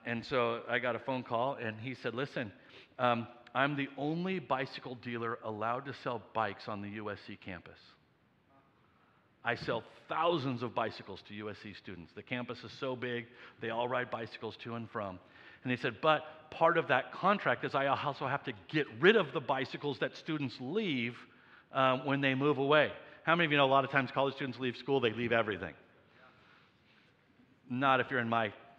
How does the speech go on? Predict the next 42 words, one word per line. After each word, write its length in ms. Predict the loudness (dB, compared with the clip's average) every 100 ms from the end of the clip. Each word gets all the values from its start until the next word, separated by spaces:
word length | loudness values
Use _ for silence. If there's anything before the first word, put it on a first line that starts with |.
| -10
income 280 | -8 -6 -2
bracket, 360 | -2 -2 -6 4
but 200 | 6 6
in 180 | 6 8
<laughs> 80 | 10
other 220 | 10 10
income 240 | 6 4
brackets, 460 | 6 8 6 2 0
right? 160 | 0 0 -8 -16 -20 -20 -20 -4 4
And 160 | 6
so 100 | 6
he 80 | 6
said, 160 | 4 6
"Here's 180 | 6
what 140 | 8 6
I 60 |
want 240 | 6 4 2
you 60 |
to 60 | 2
do. 40 | 4
I 80 |
heard 180 | 4 2
you 60 | 2
wanna 160 | 0 2
start 200 | -2 -4
this 120 | -4
ministry. 420 | -4 -4 -4 -8 -10 -10 4
If 180 | 4 4
you 240 | 2 2
will 240 | 4 4 4
get 200 | 4 2
a 40 |
truck 420 | 2 6 6 4 -2
and 160 | 0
you'll 140 | 0 2
get 180 | 4
all 180 | 6 4
those 200 | 4 2
bicycles, 500 | 4 4 2 -2 -2
they're 140 | 0 2
all 140 | 0
yours." 300 | -2 -4 -6